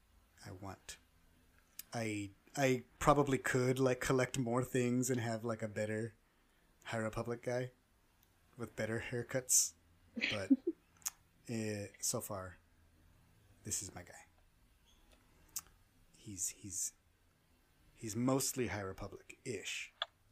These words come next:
Speaker 1: You know. So I'm having a
Speaker 2: Mm-hmm.
Speaker 1: lot of fun with it. The customization is unbelievable.
Speaker 2: Yeah.
Speaker 1: Uh, it's great fun. I'm sending you a picture right now,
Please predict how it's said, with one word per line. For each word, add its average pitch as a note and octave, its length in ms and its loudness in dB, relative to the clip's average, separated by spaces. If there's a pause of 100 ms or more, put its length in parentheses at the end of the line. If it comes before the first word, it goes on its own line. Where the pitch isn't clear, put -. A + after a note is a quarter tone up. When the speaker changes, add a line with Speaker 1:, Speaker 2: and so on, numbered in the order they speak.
(3000)
Speaker 1:
You F#2+ 160 -8
know. F2 80 -14 (680)
So B2 220 4
I'm D3+ 140 8
having C#3+ 200 8
a - 20 4
Speaker 2:
Mm-hmm. A#2 60 2
Speaker 1:
lot G#2 100 2
of - 60 -6
fun G#2 140 -6
with F2+ 80 -14
it. G2 120 -14
The A#2+ 60 0
customization A2+ 680 0
is G#2+ 80 0
unbelievable. G2 600 -4 (1000)
Speaker 2:
Yeah. A3 80 -14 (260)
Speaker 1:
Uh, F2+ 360 -8 (160)
it's - 160 -8
great G#2 220 -6
fun. G2+ 220 -8
I'm A#2+ 100 -2
sending C#3 380 6
you C3+ 240 4
a A2+ 40 -2
picture C3 380 2
right B2 200 2
now, C3 300 0